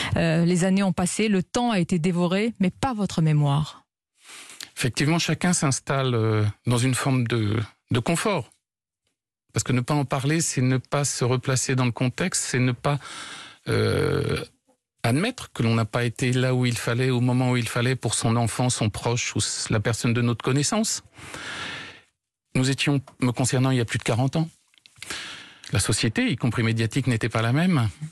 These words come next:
Speaker 2: Les prises de conscience n'étaient pas les mêmes. C'est pour cela aussi que je suis là ce matin. C'est,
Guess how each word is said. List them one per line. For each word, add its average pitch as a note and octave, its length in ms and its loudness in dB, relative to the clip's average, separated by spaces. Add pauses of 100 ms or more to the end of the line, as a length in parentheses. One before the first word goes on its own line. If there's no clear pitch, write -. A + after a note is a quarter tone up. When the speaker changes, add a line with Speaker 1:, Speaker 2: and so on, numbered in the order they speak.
(580)
Speaker 2:
Les A2 80 0
prises D3 220 -2
de C#3 80 0
conscience C3 420 0
n'étaient A2+ 220 0
pas A#2 140 -2
les A#2+ 100 0
mêmes. D3+ 320 2 (2000)
C'est - 140 -2
pour D3 120 2
cela G#3 200 0
aussi C#3 280 -2
que - 140 -4
je A2 80 0
suis G#2 400 0
là G#2 180 2
ce - 160 -2
matin. G2+ 340 0
C'est, F#2+ 600 0